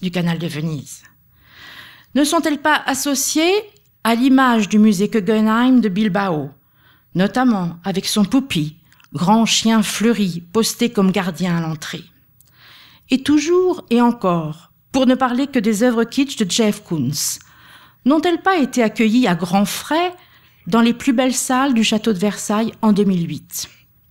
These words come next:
Troisième création, tout à fait importante, les parcs d'attractions.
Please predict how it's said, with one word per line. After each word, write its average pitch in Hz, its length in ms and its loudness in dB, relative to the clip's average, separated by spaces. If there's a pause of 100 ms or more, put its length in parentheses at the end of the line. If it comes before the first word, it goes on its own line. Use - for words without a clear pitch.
(1800)
Troisième 208 720 -4 (260)
création, 220 600 -6 (140)
tout - 140 -14
à 170 120 -6
fait 175 140 -8
importante, 196 880 -4 (1400)
les 262 100 -2
parcs 294 240 -4
d'attractions. 202 760 -2